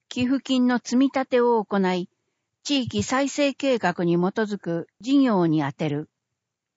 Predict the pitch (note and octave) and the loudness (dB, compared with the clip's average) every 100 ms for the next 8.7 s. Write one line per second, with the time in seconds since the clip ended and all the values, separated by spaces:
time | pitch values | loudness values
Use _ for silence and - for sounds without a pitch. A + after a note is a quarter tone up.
0 | _ _ _ _ _ _ _ _ A#3+ C#4 | _ _ _ _ _ _ _ _ 0 0
1 | C#4 C#4 C4+ C4+ B3 G3+ F#3+ F3+ C4+ C4+ | 0 -2 0 2 2 -2 -4 -4 -2 -2
2 | - C4 B3 A#3+ G#3 E3+ D#3 D3 - _ | 0 0 0 -2 -6 -2 0 -2 -8 _
3 | _ _ - - G#3+ G#3 - G3 - F3+ | _ _ -10 -2 0 0 -2 -8 -6 -8
4 | F3 - _ _ _ _ _ _ _ - | -8 -12 _ _ _ _ _ _ _ 0
5 | C#4 A#3 G#3 G3 F#3 F#3+ - C#4 B3+ A3+ | 0 4 4 4 2 0 2 2 4 0
6 | - G#3 A#3 F3+ F3 E3 E3 D#3+ B3 B3 | 0 0 2 0 0 2 0 -4 -4 -4
7 | C4+ C4+ B3+ B3 - A#3+ B3 A#3 - A3 | -2 0 2 2 0 -4 -2 -4 -4 -2
8 | G#3+ G3+ - G3 F#3 F#3 | -2 -4 -2 -2 -2 -4